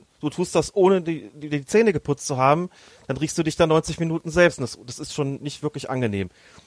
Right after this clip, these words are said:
Ansonsten ist er mit dem Wagen in den Laden gefahren. Ich hoffe, er meinte den Einkaufswagen. Heiko holt schon mal den Wagen, genau. Und das klang alles so ein bisschen so. Und dann habe ich mich in mein Auto gesetzt und gedacht, na ja, dann bin ich auch besser geschützt, ne? Also es bietet so viele großartige Geschichten, so viele großartige Ansatzpunkte. Er hat das wirklich auch völlig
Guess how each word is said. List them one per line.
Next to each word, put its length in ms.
Ansonsten 320
ist 140
er 100
mit 140
dem 200
Wagen 300
in 80
den 120
Laden 240
gefahren. 260
Ich 100
hoffe, 140
er 60
meinte 200
den 160
Einkaufswagen. 760
Heiko 320
holt 200
schon 140
mal 100
den 160
Wagen, 240
genau. 120
Und 60
das 160
klang 180
alles 200
so 80
ein 20
bisschen 280
so. 80
Und 60
dann 120
habe 100
ich 80
mich 100
in 80
mein 100
Auto 260
gesetzt 260
und 60
gedacht, 260
na 100
ja, 280
dann 100
bin 140
ich 120
auch 80
besser 280
geschützt, 440
ne? 140
Also 180
es 160
bietet 220
so 160
viele 380
großartige 640
Geschichten, 340
so 60
viele 200
großartige 540
Ansatzpunkte. 560
Er 80
hat 100
das 160
wirklich 280
auch 100
völlig 300